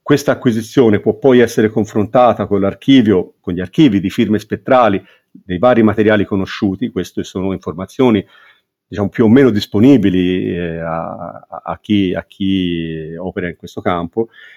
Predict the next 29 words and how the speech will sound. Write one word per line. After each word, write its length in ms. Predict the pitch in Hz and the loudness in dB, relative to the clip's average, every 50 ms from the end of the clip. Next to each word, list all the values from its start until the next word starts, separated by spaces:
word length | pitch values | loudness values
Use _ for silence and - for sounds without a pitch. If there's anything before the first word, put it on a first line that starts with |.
| _ _ _ _ _ _ _ | _ _ _ _ _ _ _
e 120 | - 139 - | -6 -6 -2
con 160 | - 185 175 | 0 0 2
questo 320 | 180 160 160 156 - - | 4 4 2 2 4 2
noi 120 | 170 160 143 | 2 2 2
siamo 180 | - 117 113 | 2 2 2
in 80 | 127 135 | 4 4
grado 320 | 123 117 107 110 107 120 | 4 4 2 2 2 2
di 100 | 107 107 | 2 2
andare 260 | 104 101 101 113 110 | 2 2 2 2 2
a 60 | 117 110 | 2 0
determinare 880 | 104 101 - 113 95 110 120 117 117 120 123 120 120 117 117 - _ _ _ _ _ _ | 0 0 -2 -2 0 2 2 2 2 2 2 4 2 2 0 -4 _ _ _ _ _ _
che 200 | - - 139 - | -2 -2 -2 0
cosa 260 | - - 175 151 123 | 0 0 2 2 2
stiamo 260 | - - 101 90 87 | 0 -2 -4 -4 -4
guardando, 460 | 85 90 90 85 82 87 87 87 87 - _ _ _ _ | -4 -6 -8 -8 -10 -12 -12 -14 -14 -16 _ _ _ _
quindi 400 | _ - 123 120 107 110 113 110 - _ _ | _ 2 4 4 4 4 2 0 -2 _ _
quali 220 | _ - 110 110 113 | _ 0 0 0 0
sono 220 | - - 135 131 | 2 2 4 6
i 60 | 135 | 6
materiali 600 | 123 117 107 - 117 117 135 131 120 104 95 92 | 4 4 2 2 2 2 4 4 4 2 0 -2
che 80 | - - | -6 -10
osserviamo. 600 | 92 - - 101 87 82 90 80 85 85 110 - _ _ _ _ _ _ | -12 -12 -12 -12 -10 -10 -10 -10 -12 -14 -16 -20 _ _ _ _ _ _
Questo 520 | - 135 131 131 - 143 131 123 127 - _ _ _ _ | 0 0 0 2 4 4 4 4 2 -2 _ _ _ _
ha 220 | - - 117 117 - - | -6 -4 -4 -4 -4 -2
un 140 | 117 120 120 | 0 2 2
utilizzo 680 | 113 113 123 120 143 143 123 123 123 147 147 139 139 | 2 2 0 2 2 0 0 2 2 4 6 6 6
nella 800 | 123 117 107 113 113 113 110 110 107 107 107 107 104 104 - _ _ | 6 4 4 4 4 4 4 4 4 4 4 4 2 0 -4 _ _
ricerca 760 | - 104 104 107 - - 151 135 107 - - 104 92 92 - _ _ _ _ _ | -8 -6 -6 -2 2 2 2 2 2 0 -4 -6 -6 -6 -10 _ _ _ _ _
di 340 | - 113 113 110 107 107 | 0 2 2 2 0 -4